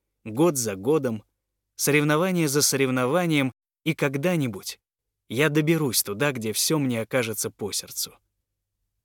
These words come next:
Ну или хоть издали увижу этот край. Да, наверное, так точнее.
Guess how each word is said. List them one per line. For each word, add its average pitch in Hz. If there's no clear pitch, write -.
Ну 123
или 156
хоть 120
издали 131
увижу 117
этот 95
край. 101
Да, 104
наверное, 117
так -
точнее. -